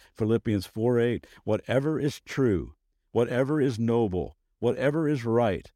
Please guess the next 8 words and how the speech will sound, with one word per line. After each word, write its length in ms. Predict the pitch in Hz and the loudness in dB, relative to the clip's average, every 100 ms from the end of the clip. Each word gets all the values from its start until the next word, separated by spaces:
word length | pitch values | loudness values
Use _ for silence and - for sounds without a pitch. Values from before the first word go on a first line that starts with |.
| _ - | _ -4
whatever 420 | 107 113 135 151 | 0 2 2 0
is 160 | 139 - | -2 -6
pure, 500 | - 151 120 85 69 _ _ | -4 0 2 0 -4 _ _
whatever 500 | 117 131 135 143 151 | -2 2 2 0 0
is 160 | 147 - | -2 -2
lovely, 520 | 123 127 107 104 85 - - | 0 2 0 -2 -6 -8 -4
whatever 460 | 131 135 147 143 | -2 0 0 0
is 140 | 147 | -2